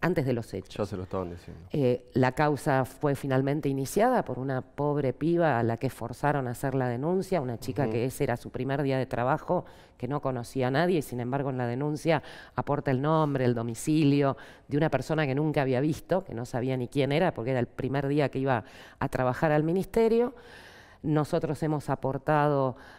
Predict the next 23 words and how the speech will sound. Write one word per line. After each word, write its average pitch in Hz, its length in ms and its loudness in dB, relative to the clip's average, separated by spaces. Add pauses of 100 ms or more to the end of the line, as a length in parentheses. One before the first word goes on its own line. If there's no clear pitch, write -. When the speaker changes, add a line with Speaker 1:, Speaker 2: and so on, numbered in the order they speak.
(200)
Speaker 1:
en 120 320 0
la 113 80 2
intervención 123 560 -2
como 143 200 -2
defensores 135 560 -2
de 135 100 -2
Julián, 165 580 2
intervenimos 123 640 -4
desde 123 220 -4
Correpi 175 680 -2
y 135 80 -4
también, 135 500 -2 (440)
eh, 123 160 -2
interviene 131 420 0
el 127 60 0
compañero 131 440 -4
Martín 131 360 -4
Alderete, 131 540 2
de, 120 400 0
de 113 280 -2
abogado 127 400 0
de 147 120 4
ate. 185 400 2